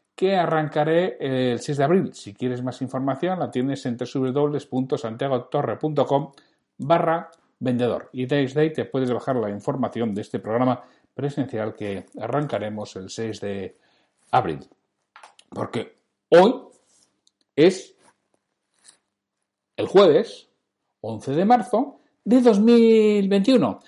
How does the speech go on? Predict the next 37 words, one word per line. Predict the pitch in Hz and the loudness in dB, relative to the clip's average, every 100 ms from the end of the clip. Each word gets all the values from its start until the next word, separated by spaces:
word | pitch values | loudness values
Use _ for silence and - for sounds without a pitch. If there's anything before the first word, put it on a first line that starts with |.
| _ _ | _ _
Y | 330 | 4
los | 359 196 | 4 4
jueves | 147 92 95 - - | 2 0 -2 -12 -6
es | 208 - | -4 -2
el | 156 | -2
día | 113 120 117 - | 0 0 -2 -2
que | 113 113 110 | -4 -2 -2
habitualmente | 113 165 - 233 196 170 165 | -2 -4 2 2 2 -2 -2
hablamos | 151 151 160 160 - | 0 0 0 -4 -2
de | 180 185 | -2 0
liderazgo, | 175 185 208 143 101 - _ _ _ _ | 2 4 2 2 -6 -8 _ _ _ _
en | 123 120 113 - | -2 -2 -2 -2
Liderazgo | 143 139 117 123 123 139 131 127 - _ _ | 0 2 2 0 0 0 0 0 -6 _ _
Comercial. | - 147 135 147 - - - _ - | -2 -2 4 2 2 -12 -20 _ 2
Y | 285 | 4
hoy | 294 | 6
vamos | 285 285 254 | 4 4 2
a | 320 | -2
seguir | - 170 127 113 _ _ _ _ _ | -2 0 0 -2 _ _ _ _ _
con | - 202 233 - _ _ - _ _ _ _ | 2 2 2 -10 _ _ -20 _ _ _ _
el | 156 139 | 0 0
miniciclo | 135 139 123 - 220 123 107 - _ | 2 0 0 2 0 0 -6 -8 _
que | - | -16
estamos | - 127 135 131 131 123 - | -8 -6 -2 -2 -2 -4 -6
hablando, | 104 131 160 143 - | -6 2 2 2 -2
que | 147 | -4
es | - | -8
aspectos | - 226 220 - | 2 2 2 -4
psicológicos | 160 - 180 - 113 107 - _ - _ - | -4 0 0 0 -8 -10 -12 _ -20 _ -10
que | 120 | -8
influyen | 117 147 165 156 | -6 -4 -2 -2
en | |
nuestra | 120 - 95 - | -6 -8 -12 -10
conducta. | 92 101 101 - 78 - | -12 -10 -12 -12 -16 -4
En | - 311 | 2 2
este | - 226 | 2 0
caso | - - 143 139 | 0 0 -4 -6